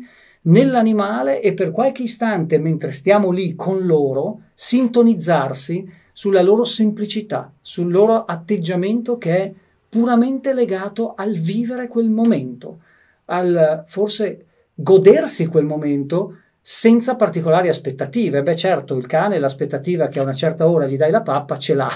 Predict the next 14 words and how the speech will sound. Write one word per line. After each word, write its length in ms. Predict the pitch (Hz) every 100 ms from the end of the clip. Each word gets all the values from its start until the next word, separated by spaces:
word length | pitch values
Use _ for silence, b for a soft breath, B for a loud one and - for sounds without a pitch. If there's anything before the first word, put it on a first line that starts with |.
| -
<laughs> 120 | -
questo 320 | 233 226 233
è 80 | 185
vero, 320 | 156 127 123 B B B
però 220 | 226 262
diciamo 520 | 220 - 202 185 160 B B
non 180 | 180 208
c'è 160 | 226 233
mai 520 | 196 190 220 233 208
questa 300 | 208 202 175
sensazione 1120 | 165 175 170 180 160 156 147 147 151 147 - -
di 360 | 156 160 -
preoccupazione. 960 | - 151 139 139 139 135 - 131 - -
Quindi, 460 | - 240 165 131